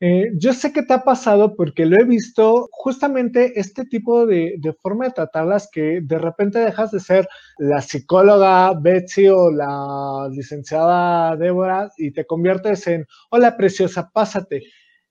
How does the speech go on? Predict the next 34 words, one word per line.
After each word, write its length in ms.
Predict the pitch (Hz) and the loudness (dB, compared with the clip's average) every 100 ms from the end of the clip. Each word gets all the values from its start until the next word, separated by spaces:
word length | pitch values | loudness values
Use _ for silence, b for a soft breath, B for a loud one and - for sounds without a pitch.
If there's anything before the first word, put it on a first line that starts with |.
| - | -4
Esa 360 | 311 339 415 403 - | 0 2 0 -2 0
parte 720 | 226 214 208 226 214 277 330 - | 4 4 4 4 6 4 -2 -8
de, 560 | 165 180 180 180 180 185 | -2 0 0 0 -4 -10
"¿Qué 80 | 262 | -10
pasó, 400 | 330 - 269 240 | -10 -6 -4 -2
guapa? 340 | 208 - 170 | -2 -4 -10
¿Cómo 220 | 208 240 | -10 -10
estás?", 320 | 247 220 196 _ | -12 -12 -16 _
¿cómo 260 | 247 285 339 | -6 -4 -2
la 220 | 330 - | -4 -4
trabajas? 880 | 175 170 185 190 - 220 233 226 - b b | -4 -4 -4 -6 -6 -6 -6 -10 -20 b b
¿Cómo 360 | 185 240 277 269 | -2 -2 0 -2
es 440 | 233 226 220 - - 165 | -2 -4 -4 -10 -12 -2
que 80 | |
la 160 | 160 151 | 0 0
afrontas? 760 | - 180 190 214 202 208 196 - | -2 -2 0 0 -2 -2 -2 -2
¿Qué, 300 | 233 240 185 | 0 0 0
qué 120 | 240 | -2
despierta 500 | 254 - 226 214 226 | -2 -4 -4 -4 -6
en 100 | 185 | -8
ti? 260 | 180 196 _ | -6 -8 _
¿Qué 80 | 196 | -10
le 100 | 214 | -8
podemos 400 | 147 151 185 131 | -6 -4 -4 -6
decir 360 | 113 - 180 | -8 0 4
a 100 | 175 | 4
los 220 | 135 117 165 | 2 -4 -4
hombres 280 | 180 160 | -4 -4
para 220 | - 127 127 | -6 -12 -10
que 80 | |
dejen 300 | 139 139 170 139 | -10 -8 -10 -10
de 60 | |
hacer 260 | 120 147 160 | -12 -6 -6
eso? 160 | 156 | -6